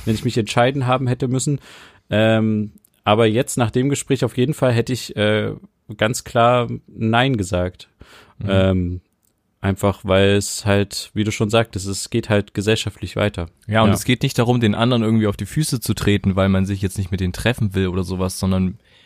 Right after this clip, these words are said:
Speaker 2: also wir haben halt aktuell eine Situation mit dieser Pandemie, die halt wirklich sehr, sehr schwierig ist und dyn-, sehr dynamisch ist, wie es auch immer Jens Spahn zum Beispiel formuliert.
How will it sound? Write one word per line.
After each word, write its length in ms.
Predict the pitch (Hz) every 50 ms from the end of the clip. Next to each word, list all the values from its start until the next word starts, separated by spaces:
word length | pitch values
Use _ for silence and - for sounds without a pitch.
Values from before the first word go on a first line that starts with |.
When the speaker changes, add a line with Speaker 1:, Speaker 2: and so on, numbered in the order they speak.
| _ _ _ _ _
Speaker 2:
also 280 | 104 95 90 92 90
wir 160 | 101 101 101
haben 140 | 101 107 110 113
halt 160 | 110 101 -
aktuell 380 | 107 - - - - 92 76
eine 180 | 107 107 107 101
Situation 840 | 95 104 113 - 117 101 98 95 - - 110 110 113 127 139 143
mit 160 | 123 117 113 117
dieser 200 | 113 107 113 104
Pandemie, 640 | - - 117 120 113 110 110 110 113 123 123 131 - _ _ _ _ _ _ _ _ _ _ _ _ -
die 140 | 113 110 107
halt 280 | 107 107 110 95 98 98
wirklich 380 | 120 135 - - 139 127 - -
sehr, 220 | - 107 120 127
sehr 120 | 120 120 117
schwierig 420 | - - 123 131 143 139 127 113
ist 160 | - 113 - -
und 180 | 104 104 98
dyn-, 180 | 110 104 104 - -
sehr 220 | 92 - 117 113
dynamisch 500 | 101 101 101 104 113 139 165 165 - -
ist, 340 | - 135 131 - - - _ -
wie 80 | 104 107
es 100 | - -
auch 120 | - -
immer 460 | - - 110 110 107 107 104 104 104 - _ _
Jens 240 | 107 107 110 113
Spahn 300 | - - - 95 104 110
zum 120 | 107 107 101
Beispiel 280 | 101 98 98 - 95
formuliert. 560 | - - 104 101 98 95 98 104 104 - -